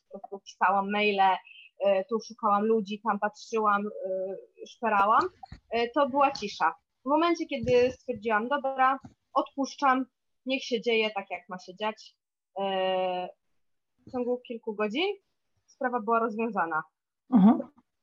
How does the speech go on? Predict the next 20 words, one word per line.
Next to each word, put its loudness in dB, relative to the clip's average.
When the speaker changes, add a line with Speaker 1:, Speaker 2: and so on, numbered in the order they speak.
Speaker 1:
Albo -4
kilku -8
dni. -6
I -12
to 2
nawet 2
w -6
momencie, 0
kiedy -6
już -6
przestało, -12
przestało 2
mi -2
zależeć. -4
<laughs> -6
Więc -2
to -6
też -8
takie -4
odpuszczenie 0